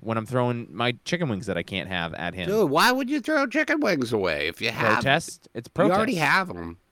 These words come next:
Speaker 1: But it's, it's the point, Bill. It's, I'm trying to make a political, I'm trying to make a political point.
Speaker 2: But then he has
Speaker 1: You're
Speaker 2: all
Speaker 1: not
Speaker 2: these
Speaker 1: a, you're
Speaker 2: chicken
Speaker 1: not like
Speaker 2: wings
Speaker 1: a,
Speaker 2: to
Speaker 1: you're
Speaker 2: eat.
Speaker 1: not a protest, you're not a politically minded person like I am.
Speaker 2: I'm not.
Speaker 1: I worry about these things, you know,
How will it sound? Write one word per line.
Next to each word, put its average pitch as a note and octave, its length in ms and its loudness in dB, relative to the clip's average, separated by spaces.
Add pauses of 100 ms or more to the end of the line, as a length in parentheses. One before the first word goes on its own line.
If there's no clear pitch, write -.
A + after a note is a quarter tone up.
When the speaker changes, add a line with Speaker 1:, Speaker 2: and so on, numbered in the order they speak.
Speaker 1:
But C3 140 4
it's, C3 260 0
it's A#2+ 240 -4
the A2+ 120 -4
point, - 340 -4
Bill. D2+ 160 -10
It's, - 180 -16 (120)
I'm F#2 100 -10
trying A#2+ 160 -2
to A2 40 -6
make G2+ 140 -4
a G2 60 -12
political, F#2+ 600 -6 (100)
I'm F2+ 100 -14
trying A#2 140 -8
to G#2 60 -10
make G2 120 -10
a F2+ 40 -12
political F#2 360 -8
point. E2 280 -10 (440)
Speaker 2:
But - 220 -4
then D3+ 160 2
he E3 100 0
has D#3+ 180 2
Speaker 1:
You're C#3+ 80 4
Speaker 2:
all F3+ 80 6
Speaker 1:
not F#3+ 120 8
Speaker 2:
these F#3 80 4
Speaker 1:
a, - 20 -14
you're - 60 -20
Speaker 2:
chicken D3+ 180 2
Speaker 1:
not E3+ 200 6
like E3 180 2
Speaker 2:
wings D3 140 0
Speaker 1:
a, - 40 -6
Speaker 2:
to - 80 -10
Speaker 1:
you're B2+ 80 0
Speaker 2:
eat. C3+ 40 2
Speaker 1:
not D3 140 2
a D3 60 2
protest, C3 600 0
you're B2 80 -6
not C3 120 -2
a - 20 -14
politically A2+ 460 -4
minded F2 460 -6
person E2+ 340 -8
like D2 140 -14
I C#2+ 200 -12
am. B1+ 140 -18 (720)
Speaker 2:
I'm F#2 180 -2
not. E2+ 280 -2 (360)
Speaker 1:
I G#2+ 100 0
worry G#2+ 260 4
about E2+ 200 0
these E2+ 220 -10
things, D2+ 280 -12
you E2 60 -12
know, E2+ 200 -8